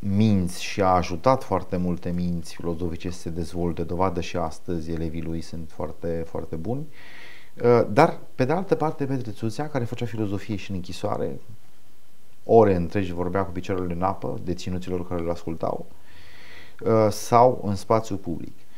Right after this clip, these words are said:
Ce a rămas din dihotomia asta și cum priviți dumneavoastră această, aceste extreme? Cât a rămas din ele astăzi? Sau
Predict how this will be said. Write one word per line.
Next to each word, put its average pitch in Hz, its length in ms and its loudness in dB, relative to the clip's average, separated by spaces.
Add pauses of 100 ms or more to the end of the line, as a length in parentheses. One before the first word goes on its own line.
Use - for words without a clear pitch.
(1000)
Ce - 140 4
a 233 40 10
rămas 170 540 6
din 113 200 0
dihotomia 110 500 0
asta 151 180 -2
și 127 180 -4 (120)
cum 202 240 2
priviți 110 500 2
dumneavoastră 98 540 -2
această, 98 540 -2
aceste - 360 0
extreme? 95 680 0 (600)
Cât - 200 -2
a 143 100 4
rămas 113 440 -2
din 101 160 -2
ele 101 260 0
astăzi? - 640 -6 (540)
Sau 110 140 -2